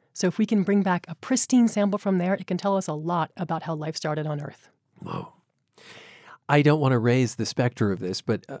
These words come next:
Speaker 2: um, I'm curious, journalistically, what happens if you don't get the sample or it's not enough or you wish you had more? Is there any possibility of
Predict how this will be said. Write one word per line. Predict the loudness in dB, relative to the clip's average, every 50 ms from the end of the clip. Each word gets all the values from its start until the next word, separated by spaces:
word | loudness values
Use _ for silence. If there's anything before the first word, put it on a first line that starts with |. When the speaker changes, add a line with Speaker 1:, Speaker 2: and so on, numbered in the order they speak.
| -4 -2
Speaker 2:
um, | 0 0 0 0 -2 -4 -4
I'm | -4 -4 -4
curious, | -6 -4 -4 -4 -2 -2 -2 -4 -6 -6 -8 -12 -16 -8
journalistically, | -4 0 0 2 0 0 -2 -6 -8 -10 -12 -12 -10 -8 -6 -4 -4 -2
what | -2 0 0 0
happens | 0 0 -2 -2 -2 -4 -4 -2 -2
if | -2 -2 0
you | -2 -2
don't | -2 0 0 0 -2 -2 -2
get | -2 -2 0
the | 0 -2
sample | -2 -2 -4 -4 -4 -4 -6 -6 -4
or | -4 -2 -2 -4
it's | -4 -6 -4 -2
not | -2 0 0 0
enough | -2 0 0 0 0 0 -2 -4 -8 -14 -20 -20 -20 -16 -12
or | -10 -8 -6 -4 -4 -4
you | -2 -2 0 0
wish | 0 0 0 -2
you | -2 -2
had | -2 -2 -2 -2
more? | 0 2 4 4 4 4 2 0 -8 -16 -18
Is | -18 -8 -4
there | -4 -4 0
any | 0 2 2 4 4 2 0
possibility | 0 -2 -2 -4 -2 -2 -4 -4 -2 -2 0 0 0 0 0 -2
of | -4 -6 -8 -14 -20 -20